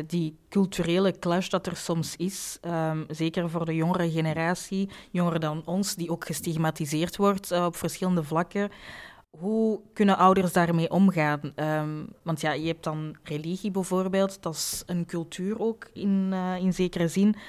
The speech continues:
Je krijgt dat van thuis uit mee en dan kom je op school of ergens anders. Ehm, om dan, om dan eigenlijk te beseffen van, ja, de wereld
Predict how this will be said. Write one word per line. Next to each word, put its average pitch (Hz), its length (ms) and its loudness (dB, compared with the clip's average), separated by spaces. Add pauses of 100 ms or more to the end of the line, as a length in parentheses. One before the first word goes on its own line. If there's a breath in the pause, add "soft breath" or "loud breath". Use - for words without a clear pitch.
(180 loud breath)
Je - 80 -8
krijgt 175 240 0
dat 175 100 0
van 165 180 2
thuis 180 300 2
uit 175 200 2
mee 165 340 4 (320 loud breath)
en 170 100 4
dan 160 160 6
kom 175 180 6
je 170 80 4
op 156 120 0
school 196 500 4
of - 460 -2 (280)
ergens 156 380 -2
anders. 190 440 2 (520 loud breath)
Ehm, 165 480 2 (840 loud breath)
om 175 320 -4
dan, 165 520 0 (140)
om 202 120 6
dan 196 100 8
eigenlijk 208 320 8
te 226 100 4
beseffen 185 380 2
van, 180 220 4
ja, 175 380 4
de 180 160 0
wereld 208 680 2